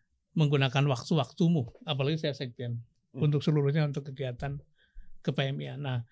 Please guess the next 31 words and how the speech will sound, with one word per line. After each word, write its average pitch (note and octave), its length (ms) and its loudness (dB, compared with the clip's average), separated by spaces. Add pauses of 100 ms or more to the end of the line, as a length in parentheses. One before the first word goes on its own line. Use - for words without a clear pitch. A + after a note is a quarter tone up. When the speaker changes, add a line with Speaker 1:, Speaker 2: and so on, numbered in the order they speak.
(560)
Speaker 1:
dalam D#3 280 8
proses D#3 280 6
membantu C#3+ 380 4
kawan C#3 320 4
ini D#3+ 140 4
kan B3 180 0
mau E3+ 240 4
nggak C3 160 2
mau D#3 160 -2
kan, C3 300 -10 (120)
kadang-kadang C3+ 640 -6 (420)
siang C#3 360 4
saya C3+ 160 2
mesti C3 560 0 (280)
ketemu A#2+ 300 -8
orang, D3 520 -4 (320)
eh, C3+ 320 -10 (260)
eh, B2+ 340 -8 (600)
tidak F3+ 260 8
semua D#3+ 300 4
pikiran D#3+ 340 6
tuh E3 140 0
terfokus C#3+ 480 -4
pada C3 400 -8 (720)
Palang C3 240 0
Merah. B2+ 220 0
Karena C3+ 260 2
itu D#3 160 2
saya D3+ 160 4
lebih B2+ 140 2
baik B2+ 200 0